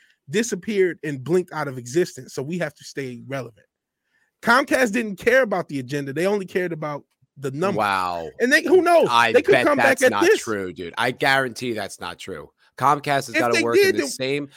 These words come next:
Speaker 2: they gotta work in the same culture as everyone else. They have
Speaker 1: Okay.
Speaker 2: to, they have to be
Speaker 1: Comcast
Speaker 2: beholden, they have to be beholden to E S G scores like every other major corporation.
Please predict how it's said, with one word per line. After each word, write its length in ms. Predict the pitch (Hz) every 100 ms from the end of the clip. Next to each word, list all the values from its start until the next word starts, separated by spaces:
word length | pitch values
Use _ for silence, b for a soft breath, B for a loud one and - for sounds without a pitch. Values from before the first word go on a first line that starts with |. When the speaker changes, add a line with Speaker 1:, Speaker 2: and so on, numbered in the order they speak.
| b
Speaker 2:
they 100 | 151
gotta 220 | 180 208
work 240 | 196 190 170
in 40 |
the 80 | 147
same 300 | - 165 202
culture 380 | 160 170 151 156
as 120 | 131
everyone 360 | 139 165 160 135
else. 240 | 120 220
They 100 | 117
have 120 | 127
Speaker 1:
Okay. 140 | 123 120
Speaker 2:
to, 60 |
they 100 | 131
have 120 | 147 156
to 160 | 269
be 80 | 156
Speaker 1:
Comcast 40 |
Speaker 2:
beholden, 400 | - 147 165 165 B -
they 100 | 180
have 140 | 214 214
to 80 |
be 100 | 202
beholden 380 | 196 170 196 190
to 120 | -
E 140 | 175 202
S 140 | 214
G 180 | - 175
scores 380 | - 151 156 131
like 120 | 131
every 220 | 147 185
other 180 | 180 170
major 280 | 160 156 143
corporation. 600 | 139 139 120 117 113